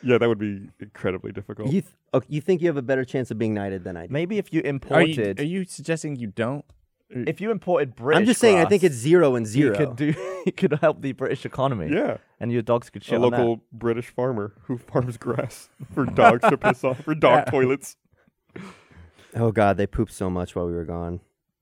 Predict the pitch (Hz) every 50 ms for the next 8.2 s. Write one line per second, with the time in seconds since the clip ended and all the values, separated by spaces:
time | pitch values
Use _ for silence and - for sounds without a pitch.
0 | _ _ _ _ _ _ _ _ _ _ _ _ _ _ - 120 123 123 - -
1 | 131 135 139 139 151 160 170 160 151 - 151 139 127 123 120 113 107 107 104 107
2 | - - 101 98 92 95 - - - 110 - - 101 101 101 95 95 95 95 98
3 | 104 104 _ _ _ _ _ _ _ _ _ _ _ _ _ _ _ _ _ -
4 | - - - 110 110 110 107 107 107 104 104 104 95 95 117 - _ - - 151
5 | 151 156 156 151 151 127 - _ _ _ - 123 123 123 120 117 110 110 110 110
6 | 110 110 107 104 107 _ _ _ _ _ _ - - 147 143 - 131 127 113 101
7 | - 113 107 107 104 101 98 95 95 98 - - 98 98 98 98 98 98 - -
8 | 127 151 170